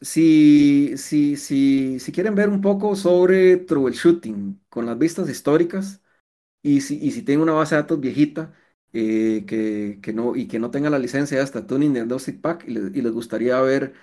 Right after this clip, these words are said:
esta herramienta open source que se llama sash, que es el Simulating Active Session History, ¿verdad? Es, es Simulating Ash. Eh, esta, esta de qué pasó ayer es, es una, es una muy buena charla y ahí explico a, muy a detalle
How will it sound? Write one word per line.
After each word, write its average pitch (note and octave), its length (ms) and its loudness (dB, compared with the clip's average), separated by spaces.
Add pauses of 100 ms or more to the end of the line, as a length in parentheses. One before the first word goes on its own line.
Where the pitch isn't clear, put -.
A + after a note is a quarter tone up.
(220)
esta C#3 260 -2
herramienta D3 380 0
open D3+ 160 -4
source D#3+ 180 0
que A2 60 -8
se A2+ 60 -4
llama C3 200 -4
sash, D3 480 -6
que A2+ 140 -4
es A2+ 100 -6
el B2 160 -4
Simulating B2+ 1160 -2
Active C#3 400 -6 (360)
Session D3 320 -6
History, D#3+ 480 -4 (580)
¿verdad? A#2+ 280 -8
Es, A#2 120 -14
es - 140 -14
Simulating C3 580 -2
Ash. C#3 260 -10 (640)
Eh, B2+ 540 4
esta, D#3 360 2
esta C#3 340 -2
de B2 160 -2
qué C#3+ 100 -8
pasó D3 240 -2
ayer D3+ 460 0
es, A#2+ 260 -6
es A#2 220 -10
una, B2 420 -6
es A#2+ 140 -12
una C3 160 -6
muy C#3+ 160 0
buena D#3 240 0
charla D#3 320 -2
y - 20 0
ahí A#2+ 140 2
explico C3+ 440 -4
a, F#2 160 -6
muy A#2 360 -4
a B2+ 80 -2
detalle B2 440 -8